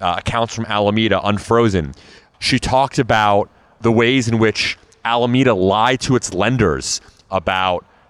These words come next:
money that was actually being taken from customers to repay lenders.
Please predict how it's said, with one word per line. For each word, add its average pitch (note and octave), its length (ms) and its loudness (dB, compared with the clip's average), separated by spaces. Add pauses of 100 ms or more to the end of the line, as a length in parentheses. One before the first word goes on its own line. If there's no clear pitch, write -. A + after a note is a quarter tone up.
(160)
money G#2+ 420 0
that G2+ 180 0
was F2 220 2 (100)
actually G#2+ 360 -4
being G2 180 0
taken G2+ 300 -4
from F2+ 160 -4
customers F#2+ 600 -2
to F2+ 100 -4
repay A2 360 -2
lenders. E2 560 -4